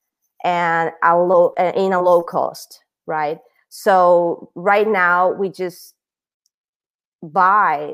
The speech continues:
the clothes that we want to use, maybe for one particular event, and that's it. And over sixty percent of the new clothes that is produced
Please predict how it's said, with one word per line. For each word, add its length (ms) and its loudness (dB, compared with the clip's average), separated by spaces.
the 100 -12
clothes 400 -6
that 140 -8
we 100 -8
want 300 -8
to 140 -20
use, 480 -6
maybe 240 -6
for 260 -6
one 540 -6
particular 480 -4
event, 580 -2
and 180 -8
that's 320 -4
it. 220 -2
And 440 0
over 520 4
sixty 440 -2
percent 400 -2
of 80 -4
the 100 -6
new 200 -8
clothes 540 -4
that 140 -4
is 140 -8
produced 580 -8